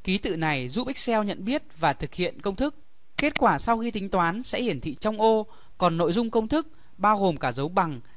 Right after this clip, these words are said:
có thể nhìn thấy trên thanh công thức. Bạn có thể chỉnh sửa công thức giống như chỉnh sửa văn bản thông thường. Kết thúc, bạn ấn Enter để công thức được tính toán lại và trả về giá trị cho ô.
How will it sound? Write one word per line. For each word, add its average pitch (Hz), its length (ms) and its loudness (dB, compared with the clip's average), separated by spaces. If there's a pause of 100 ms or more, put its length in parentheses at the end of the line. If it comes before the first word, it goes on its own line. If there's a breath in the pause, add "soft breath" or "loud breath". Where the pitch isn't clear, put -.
có 156 120 0
thể 202 200 2
nhìn 143 200 -2
thấy 143 320 -2
trên 208 160 -2
thanh 196 180 -2
công 190 160 -4
thức. 269 200 0 (2750 soft breath)
Bạn 180 240 6
có 208 120 0
thể 226 160 2
chỉnh 151 200 -2
sửa 151 220 0
công 226 180 -2
thức 311 220 0
giống 196 240 2
như 254 100 0
chỉnh 180 200 -4
sửa 160 200 0
văn 202 200 0
bản 165 180 2
thông 220 160 -2
thường. 165 320 2 (540 soft breath)
Kết 262 160 2
thúc, 311 200 0
bạn - 160 0
ấn 147 140 -4
Enter 202 460 0 (160)
để 135 180 -4
công 190 180 -4
thức 277 180 -6
được 160 180 -2
tính 151 160 -4
toán 165 160 0
lại 202 320 0
và 135 220 -2
trả 120 320 -4
về 123 240 -4
giá 120 120 -2
trị 160 180 -8
cho 180 140 -2
ô. 185 260 0